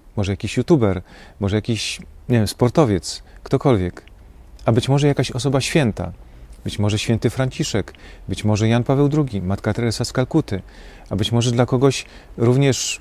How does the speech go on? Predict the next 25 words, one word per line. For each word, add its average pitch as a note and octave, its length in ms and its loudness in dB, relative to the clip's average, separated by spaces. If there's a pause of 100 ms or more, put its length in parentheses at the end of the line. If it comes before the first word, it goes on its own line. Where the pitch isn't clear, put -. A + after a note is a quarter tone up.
Marcin A#2 380 2
Luther G#2 480 2
czy G2+ 440 0 (360)
Kalwin, G#2 460 2
czy - 100 -8
ktokolwiek C#3+ 480 0
inny. A#2 400 0 (960)
Otóż B2+ 220 -2
okazuje A#2+ 380 0
się, A2+ 180 -2
że A2 260 -2 (280)
nie A2+ 160 2
można B2+ 280 2
budować G#2+ 460 2
na A2+ 180 0
autorytecie G#2+ 560 -4
żadnego G#2 340 -2
człowieka, G#2 340 -4
tylko - 160 -6
na G2+ 120 -2
konkretnych G#2+ 440 -6
czynach. F#2+ 320 -4 (340)
Pan D3 240 2
Bóg B2+ 180 -6
potwierdza A2+ 920 0